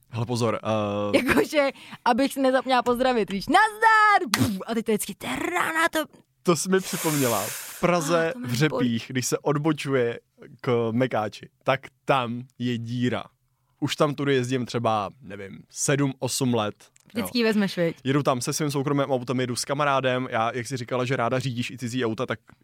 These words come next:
Speaker 1: to je i můj případ,
Speaker 2: Hm.
Speaker 1: že já prostě musím sedět za volantem. Já se jinak nudím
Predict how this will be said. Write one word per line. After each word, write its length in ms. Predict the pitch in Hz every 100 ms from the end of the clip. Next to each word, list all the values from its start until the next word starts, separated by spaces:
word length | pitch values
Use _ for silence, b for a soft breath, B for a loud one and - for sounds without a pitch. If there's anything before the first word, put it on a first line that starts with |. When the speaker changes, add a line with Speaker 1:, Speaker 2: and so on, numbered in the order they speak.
| -
Speaker 1:
to 80 | 117
je 60 |
i 100 | 123
můj 160 | 117 123
případ, 380 | - 101 110 107
Speaker 2:
Hm. 60 |
Speaker 1:
že 100 | 107
já 160 | 113 107
prostě 420 | 104 - - 113
musím 480 | 98 113 117 127 113
sedět 220 | 113 113 117
za 60 | 107
volantem. 280 | 107 104
Já 80 | 117
se 100 | 98
jinak 160 | 131 123
nudím 380 | 139 139 110